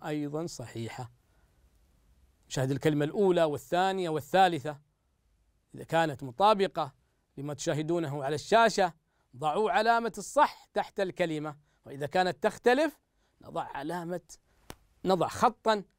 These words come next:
ثم نصحح الخطأ لدينا. هيا شاهدوا،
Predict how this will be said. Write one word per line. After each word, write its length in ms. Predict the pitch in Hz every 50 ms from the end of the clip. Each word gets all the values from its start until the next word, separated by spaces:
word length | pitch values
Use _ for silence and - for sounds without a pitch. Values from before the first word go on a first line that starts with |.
| _ _
ثم 480 | - - 262 262 240 226 240 254 294 - _ _ _ _ _ -
نصحح 640 | 147 147 139 - 220 226 - - - 160 143 -
الخطأ 560 | 156 151 139 - - - 220 247 - 262 - - _ _ _ _ _ _ _ _ _ -
لدينا. 540 | 156 156 143 160 156 147 143 151 156 160 - _ _ _ _ _ _ _ _ _ _ _ _ _ _ _ _ _ _ _ _ _ _ _ _ _ _ _ _ _ _ _ _ _ _ _ _ _ _ _ _ _ _ _ _ _ _ _ _ _ - -
هيا 280 | 135 131 123 139 165
شاهدوا، 460 | 165 - - 139 131 127 139 151 208